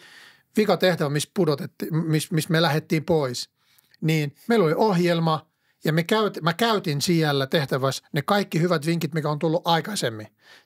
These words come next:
Te ette ollut siellä, kun lähti hakemaan ne kamat. Me laitettiin markkinointi käyntiin saman tien. Tää kääntyi hyvän tekeväisyysjakso,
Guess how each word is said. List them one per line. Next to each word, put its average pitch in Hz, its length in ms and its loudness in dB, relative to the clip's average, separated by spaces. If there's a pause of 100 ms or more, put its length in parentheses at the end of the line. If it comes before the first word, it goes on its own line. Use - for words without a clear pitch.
Te 165 140 0
ette 175 200 -2
ollut 180 360 0
siellä, 151 380 0
kun 143 140 -2
lähti 143 200 -2
hakemaan 151 300 -2
ne 135 80 -6
kamat. 175 440 -2 (420)
Me 151 100 0
laitettiin 156 840 0 (200)
markkinointi 156 640 0
käyntiin 147 380 -2
saman 160 340 -2
tien. 170 280 0 (720)
Tää 170 120 2
kääntyi 156 840 0 (1000)
hyvän 196 260 2
tekeväisyysjakso, 151 1600 0